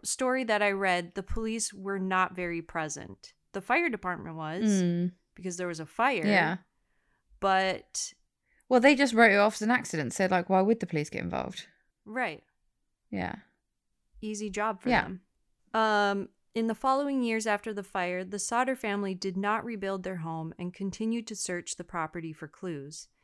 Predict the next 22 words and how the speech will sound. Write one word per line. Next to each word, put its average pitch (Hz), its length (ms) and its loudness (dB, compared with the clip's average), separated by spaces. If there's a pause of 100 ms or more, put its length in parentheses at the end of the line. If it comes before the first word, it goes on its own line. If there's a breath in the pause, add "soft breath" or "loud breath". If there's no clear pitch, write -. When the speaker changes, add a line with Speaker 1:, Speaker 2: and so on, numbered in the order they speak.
(340)
Speaker 1:
In 190 180 -2
nineteen 220 520 0
fifty, 185 680 -8 (380)
near 247 200 2
their 247 180 0
old 220 220 0
home, 185 420 -2
they 196 140 -4
erected 202 460 -2
a 196 60 -2
billboard 190 640 -4
with 185 160 -8
the 185 80 -8
five 208 380 -4
children's 190 420 -4
photos 170 500 -4
and 180 160 -8
a 180 80 -10
ten 202 340 -10
thousand 190 360 -2
dollar 170 300 -2
reward. 151 520 -8